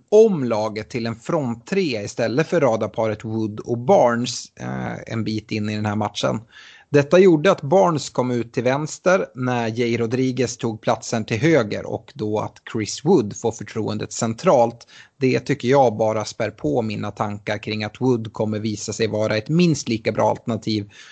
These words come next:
över säsongen som Barnes, eh, trots att Barnes då inledde säsongen urstarkt. Eh, om vi kommer se mer av det, det här systemet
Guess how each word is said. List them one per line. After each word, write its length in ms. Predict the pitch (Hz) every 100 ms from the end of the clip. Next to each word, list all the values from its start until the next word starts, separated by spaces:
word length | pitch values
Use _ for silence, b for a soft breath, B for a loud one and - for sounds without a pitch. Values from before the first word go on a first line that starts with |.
| B
över 260 | 123 113 107
säsongen 600 | 131 104 156 131 107 104
som 300 | - 107 113
Barnes, 580 | 170 117 101 101 - - b b b -
eh, 220 | 107 101
trots 380 | 95 147 139 -
att 120 | 110
Barnes 360 | 120 123 110 -
då 120 | 107
inledde 440 | 110 110 151 143
säsongen 500 | - - 139 113 104 -
urstarkt. 960 | 127 110 101 - - 123 98 - - _ b b b b
Eh, 400 | 127 113 113 117 110 - B B -
om 180 | 139
vi 60 | 156
kommer 240 | 160 180
se 300 | 160 - 214
mer 340 | 185 170 160 -
av 220 | - 127
det, 240 | 127 131 135
det 100 | 131
här 160 | 127 123
systemet 600 | 127 - 127 131 160